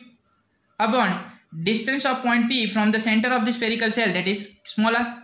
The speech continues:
So one upon four pi epsilon naught into q by r, where r is greater than capital R. When point P lies on the surface of cell, so if we consider point P on the surface of cell, then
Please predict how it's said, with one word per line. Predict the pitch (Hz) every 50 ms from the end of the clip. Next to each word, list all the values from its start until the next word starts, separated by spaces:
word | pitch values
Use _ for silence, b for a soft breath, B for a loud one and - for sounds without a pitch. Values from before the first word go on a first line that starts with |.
| - -
So | - - - 180
one | 156 165 196
upon | 214 214 233 233 220 226
four | 214 196 -
pi | 226 208
epsilon | 196 196 226 208 214 233 220
naught | -
into | 185 170 160 196 180 -
q | - 165 160 156
by | 151 147 175 233 233 - - - _ _ _ -
r, | 170 151 139 - - - - - -
where | - 170 170 170 165
r | 170 180 196 226 208 - - 175
is | 175 170 160
greater | 156 147 139 135 151 151
than | 147 147 147 151
capital | 147 131 120 120 117 113 -
R. | - - - _ _ _ _ _ _ _ _ _ _ _ _ _ _ _ _ _ _ _ _ _ _ _ _ _ _ _ _ _ _ _ _ _ _ _ _ _ _ _ _ _ _ _ _ _ _ _ _ _ _ _ _ _ _ _
When | - 180 226 262 277 -
point | - 233 233 240 247 240 233 240
P | 269 254 202 156 - - - - - _ _ _ _ -
lies | 160 180 214 233 233
on | - 196 208 214
the | 220 208
surface | 214 202 185 185 - 220 208 208
of | 208 160 -
cell, | - 123 - - - _ _ _ _ _ _ _ _ _ _ _ _ _ _ _ _ _ _ _ _ _ _ _ _ -
so | - -
if | 170 170 170
we | 240
consider | 233 233 226 220 247 247 240
point | 233 226 214 226 220 220
P | 254 247
on | 233 233 220
the | 226
surface | 220 226 202 202 233 233 233
of | 233 208 -
cell, | 180 139 131 - - - B B B B B B B B
then | 185 220 226 190 170 170 -